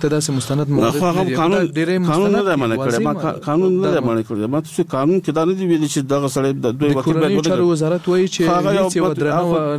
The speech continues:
Speaker 2: هغه
Speaker 1: هیڅ یو کس د دې حق نه لري چې دا
Speaker 2: غیر
Speaker 1: درنه
Speaker 2: مسؤل،
Speaker 1: وکړي.
Speaker 2: غیر مسؤل خلک، اشخاص باید دوی دا شی ته نه وکړي. وکیل لپاره، د دوی لپاره چې خطر وي وته، او هغه پوهېږي چې ما ته په دې تګ باندې داسې لاره نشم تېرېدلی، او ما سره چې مسله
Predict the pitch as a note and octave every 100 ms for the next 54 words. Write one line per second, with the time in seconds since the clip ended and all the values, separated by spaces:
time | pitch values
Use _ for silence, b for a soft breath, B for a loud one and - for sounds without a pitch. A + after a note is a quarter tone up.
0 | D3 D3+ D3+ F3 D#3 D3+ E3 C3 C#3+ D3+
1 | D#3 E3 - G3+ F#3 D3 - C3 D3+ C#3+
2 | A2+ - B2+ B2+ B2 C3 C3+ A2+ - -
3 | - - - A#2+ - G2+ G2+ - - -
4 | - F#2+ G2+ G#2 - - F#2 - F3+ -
5 | B B B - B2+ C3 F#3 F3 B2+ F3
6 | F#3 E3 C#3 B2+ D#3 D#3 D#3 D3 C3+ B2
7 | B2 B2+ D3 C3+ A2 G#2+ B2+ E3 E3+ B
8 | B B B - C3+ C3+ D#3 D#3+ E3+ D#3
9 | C3+ C3 C#3+ D3 - B2+ C3+ C#3+ B2+ B2
10 | - C#3+ C#3+ C3+ B2+ C3+ C3+ G#2+ - -
11 | A2 - A2 B2+ C#3 B2+ D3 D#3 D#3 C#3
12 | C3+ B2+ A#2 B2 B2 A#2+ - A2+ A#2+ B2